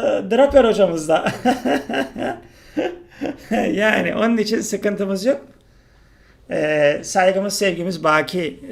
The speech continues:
Draper'le. Onun da bilgisini verelim. Eee, bu arada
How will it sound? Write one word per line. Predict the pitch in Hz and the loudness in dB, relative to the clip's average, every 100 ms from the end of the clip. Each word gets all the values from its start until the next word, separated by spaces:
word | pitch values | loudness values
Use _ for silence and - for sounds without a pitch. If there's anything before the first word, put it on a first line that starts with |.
| 151 | -4
Draper'le. | 160 156 151 147 220 262 - - - | 0 0 -2 -2 -2 -2 -6 -14 -4
Onun | 185 | -4
da | 185 | -4
bilgisini | 170 165 160 156 | -6 -6 -6 -4
verelim. | 170 214 226 240 - - - - _ _ _ _ _ 180 | 0 0 0 -4 -8 -20 -20 -20 _ _ _ _ _ -2
Eee, | 170 165 165 160 151 | 0 2 2 0 0
bu | 226 | 2
arada | 254 240 240 269 269 | 4 2 2 2 0